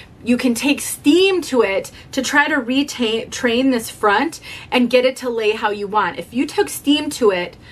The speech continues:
or light, light heat might not be enough, but, and then you sort of re-, not on your head, redirected this up and over, you could get a little lift in that front,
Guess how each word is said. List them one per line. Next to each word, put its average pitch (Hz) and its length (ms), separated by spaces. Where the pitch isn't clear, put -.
or 254 180
light, 247 460
light 403 260
heat 330 260
might 247 200
not 214 180
be 214 120
enough, 196 420
but, 220 160
and 269 180
then 349 140
you 392 100
sort 370 260
of 254 200
re-, 262 440
not 254 280
on 370 120
your 392 140
head, 294 420
redirected 311 640
this 262 240
up 247 180
and 262 140
over, 262 580
you 349 140
could 508 200
get 480 140
a 415 80
little 302 260
lift 240 320
in 302 140
that 247 180
front, 226 540